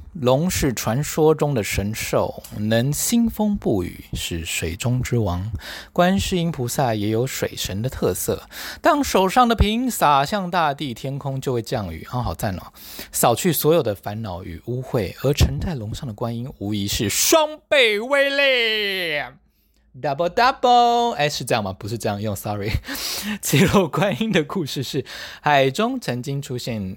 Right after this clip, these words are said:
一头龙身的怪物，经常作乱，危害人间。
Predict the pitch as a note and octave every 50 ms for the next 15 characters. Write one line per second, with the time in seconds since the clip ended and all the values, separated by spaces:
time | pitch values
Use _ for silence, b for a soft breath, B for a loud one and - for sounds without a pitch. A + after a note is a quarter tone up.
0 | - - A#2 G2+ - G2+ F#2+ F#2 F#2 F#2+ F#2+ G2 G#2 C3+ E3 E3 - - G3 G3
1 | F3 B2 A2 A#2 G2+ F#2+ F#2+ F#2+ F2 F2 G2+ - - B2 B2+ A#2+ A2 F#2 G2 G#2
2 | G#2+ - - D3 A2 G2 G#2+ A2+ G#2 F#2+ F2+ E2 F2 F#2 G#2 A2 A#2+ C3+ - -
3 | - B2+ G2 F#2 E2+ F2+ G2 G#2 A2+ A2+ - C3+ C3+ D3